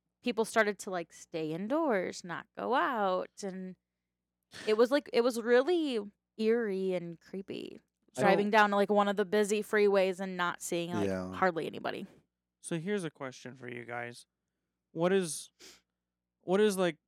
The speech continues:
Speaker 4: your guys' favorite thing to do before covid hit? And since covid, like, it's just not the same, or you can't anymore.
Speaker 1: Mm.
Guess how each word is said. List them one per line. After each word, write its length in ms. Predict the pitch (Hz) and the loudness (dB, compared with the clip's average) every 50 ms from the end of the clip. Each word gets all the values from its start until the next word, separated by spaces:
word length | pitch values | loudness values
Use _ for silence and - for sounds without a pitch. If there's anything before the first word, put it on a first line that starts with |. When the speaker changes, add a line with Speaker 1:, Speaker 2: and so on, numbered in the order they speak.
| _ _ | _ _
Speaker 4:
your 140 | 170 165 | -4 -2
guys' 280 | 156 165 165 165 151 - | 0 2 2 2 2 0
favorite 340 | - - 160 165 165 165 156 - | 0 0 0 2 2 0 -2 -2
thing 180 | 165 156 151 | -6 -8 -6
to 80 | 147 143 | -8 -6
do 180 | 139 147 143 | -4 -6 -6
before 340 | 139 139 131 - - 147 143 | -4 -6 -10 -6 -6 -6 -6
covid 380 | - - 143 139 143 147 175 175 | -4 -4 -4 -4 -2 -2 -2 -2
hit? 260 | 180 196 220 - - _ _ _ _ _ _ _ _ _ _ _ _ _ _ _ _ | -2 -4 -4 -4 -6 _ _ _ _ _ _ _ _ _ _ _ _ _ _ _ _
And 140 | 160 143 139 | -8 -8 -6
since 380 | - - - 156 156 160 - | -6 -2 -2 -2 -2 -4 -8
covid, 520 | - - 147 139 143 143 160 175 175 160 151 | -6 -2 0 0 0 2 0 -2 -2 -4 -4
like, 240 | 143 139 135 - 143 | -4 -4 -4 -4 -6
it's 160 | 139 - - | -8 -8 -8
just 180 | - 139 - | -12 -10 -6
not 160 | 147 135 135 - | -6 -6 -6 -6
the 80 | 135 131 | -12 -14
same, 460 | - - 135 135 135 143 143 143 - _ _ _ _ _ | -8 -6 -4 -4 -4 -4 -6 -8 -12 _ _ _ _ _
or 160 | - 143 131 | -4 -4 -4
you 140 | 127 123 123 | -4 -6 -12
can't 320 | - - - 139 139 120 | -14 -10 -6 -6 -6 -4
anymore. 540 | 101 151 147 143 143 147 147 147 147 151 151 _ _ _ _ _ _ _ _ _ _ _ _ _ _ _ _ | -4 -6 -8 -8 -6 -6 -6 -4 -6 -6 -10 _ _ _ _ _ _ _ _ _ _ _ _ _ _ _ _
Speaker 1:
Mm. 220 | 202 208 202 180 | -18 -18 -18 -18